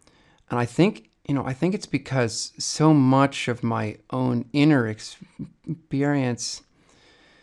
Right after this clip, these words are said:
um, is just basically, I mean, first of all, no stutterer really hears themselves the way other people d-, do. Um, you know, so, like, I don't stutter when I th-, when I think. Um,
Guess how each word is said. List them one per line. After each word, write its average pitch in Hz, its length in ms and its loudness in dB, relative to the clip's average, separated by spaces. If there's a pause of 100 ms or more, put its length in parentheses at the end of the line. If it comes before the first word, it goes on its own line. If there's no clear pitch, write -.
(960)
um, 127 180 4
is 143 120 2
just - 420 -2
basically, 139 420 0
I 117 40 -2
mean, 110 180 0
first 160 280 0
of 120 60 -2
all, 113 80 0
no 135 220 6
stutterer - 1400 -2
really 113 280 -2
hears 123 680 -2
themselves 139 720 0
the 120 120 -4
way 117 280 0
other 110 200 -4
people 139 360 -4
d-, 139 220 -8 (100)
do. 160 460 2 (180)
Um, 110 360 -2 (760)
you - 80 0
know, 117 120 2
so, 117 340 -2
like, - 220 -4
I 143 120 2
don't 180 260 4
stutter - 1080 -4
when 113 140 -2
I 104 120 -6 (320)
th-, - 100 -12
when 127 100 -6
I 107 120 -8
think. 135 800 -4 (480)
Um, 110 400 0